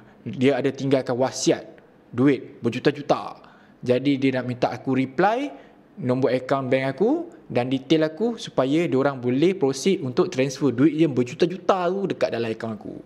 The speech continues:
Ah. Jadi, korang dapat macam tu, korang janganlah seronok pula, "Oh, aku dapat duit berjuta-juta gini." Tak adanya lah.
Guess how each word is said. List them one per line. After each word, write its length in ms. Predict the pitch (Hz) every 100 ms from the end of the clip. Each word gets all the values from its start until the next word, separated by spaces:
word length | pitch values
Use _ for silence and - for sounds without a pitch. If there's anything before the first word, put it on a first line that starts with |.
| - - - -
Ah. 400 | - 110 - - - - - - - - - - -
Jadi, 240 | 104 123 175
korang 240 | 165 175
dapat 240 | 165 185 160
macam 80 |
tu, 160 | 165 170
korang 160 | 175 190
janganlah 320 | 160 113 123
seronok 480 | 120 139 143 143 170
pula, 80 |
"Oh, 480 | 160 233 220 196 165
aku 240 | 170 196 190
dapat 100 | 170
duit 100 | 180 170
berjuta-juta 480 | 190 185 190 196 190
gini." 240 | 190 185
Tak 240 | 107 107
adanya 560 | 143 151 147 147 151
lah. 40 | 151